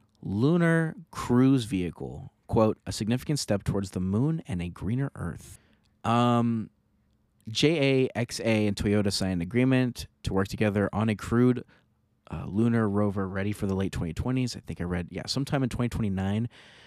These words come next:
when it's hoped a Japanese astronaut will be posted at the Gateway Lunar Space Station.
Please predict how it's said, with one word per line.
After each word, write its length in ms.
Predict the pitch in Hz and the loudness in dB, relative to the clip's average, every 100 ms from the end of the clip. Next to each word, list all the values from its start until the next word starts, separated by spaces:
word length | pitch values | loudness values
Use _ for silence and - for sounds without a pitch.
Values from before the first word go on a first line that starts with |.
| - | -10
when 120 | - | -4
it's 120 | 107 - | -2 2
hoped 360 | 127 135 - - _ | 2 2 -2 -16 _
a 80 | - | -6
Japanese 400 | 101 113 127 131 | 0 2 4 2
astronaut 540 | 107 104 104 107 101 92 | 2 -2 0 0 0 0
will 100 | 98 | -2
be 80 | |
posted 440 | 92 - 101 - 101 | 0 -2 -2 -4 -6
at 200 | - 85 | -6 -8
the 80 | 85 | -8
Gateway 360 | 147 90 92 | -4 -2 -2
Lunar 580 | 92 90 87 85 85 95 - _ _ | -2 -2 -2 -2 -4 -6 -14 _ _
Space 360 | - - 82 | -8 -6 -6
Station. 500 | - - 65 - - | -6 -8 -10 -10 -14